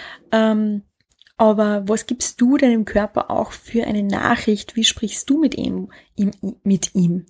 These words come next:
Also wie kommst du ihm entgegen, wenn du jetzt sagst, „Ma, super,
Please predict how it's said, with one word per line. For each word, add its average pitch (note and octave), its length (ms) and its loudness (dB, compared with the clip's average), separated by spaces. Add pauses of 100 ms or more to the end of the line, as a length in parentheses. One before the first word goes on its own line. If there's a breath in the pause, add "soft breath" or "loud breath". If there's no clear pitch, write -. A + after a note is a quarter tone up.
(140)
Also F#3+ 220 2
wie G3+ 140 2
kommst - 380 -2
du - 60 -2
ihm B3 220 0
entgegen, F#3 580 -2
wenn F#3+ 140 -4
du G3+ 80 0
jetzt G3 220 -2
sagst, - 280 -6
„Ma, F#3 120 -6
super, - 420 -10